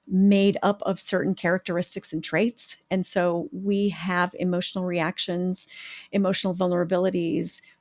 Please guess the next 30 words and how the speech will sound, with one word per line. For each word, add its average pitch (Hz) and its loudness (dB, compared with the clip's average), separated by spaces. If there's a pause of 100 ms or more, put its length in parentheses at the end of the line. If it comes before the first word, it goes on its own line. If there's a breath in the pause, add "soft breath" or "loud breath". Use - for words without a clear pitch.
(1500)
regulated 202 6
states, 185 4
dysregulated 180 2
states - 2
that 196 0
have 185 0 (260)
a 180 4
whole 247 4
lot 220 2
more 190 2
to 196 -8
do 180 -2
with 190 -2
our 170 0
genetic 170 -2
makeup, 170 0 (320)
our 165 -4
personality 180 0
traits - -2
and 185 -2
characteristics, 185 -2 (300 loud breath)
than 202 6
whether 190 4
we 185 4
are 170 2
good 180 4
at 165 -2 (520 soft breath)
regulating 185 0
or 156 -2 (100)
good 185 6